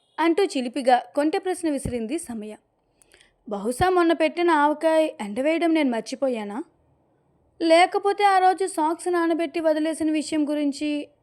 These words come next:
నన్ను తిట్టడం నువ్వు మర్చిపోయావా? అంటూ అలానే సమయ వీపుకు చేరబడి ఊగుతున్న సుహాన్ మాటలకు చిన్నగా నవ్వి, "బుద్ధూ, పచ్చడి, సాక్స్ తప్ప ఇంకేముండవా?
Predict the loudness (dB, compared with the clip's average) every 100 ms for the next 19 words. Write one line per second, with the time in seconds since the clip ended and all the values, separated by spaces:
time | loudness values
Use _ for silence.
0 | -12 -10 -2 -2 0 -2 0 2 2 2
1 | 0 2 2 2 0 0 2 2 0 0
2 | -6 _ _ _ _ _ _ 4 4 2
3 | -4 -6 -2 0 2 4 2 -2 -4 0
4 | 0 0 -4 -6 -4 0 0 0 -4 -6
5 | -10 _ _ _ _ 2 2 2 2 2
6 | 2 0 -4 -4 0 2 4 2 0 -2
7 | -4 -6 -6 -6 -4 -4 -4 -8 -10 -12
8 | _ _ _ _ _ _ -8 -6 -8 -6
9 | -2 2 4 2 -4 _ _ _ 4 4
10 | 4 0 2 0 2 0 0 0 0 2
11 | 0 0 -2 -2 0 -2 -2 -4 -6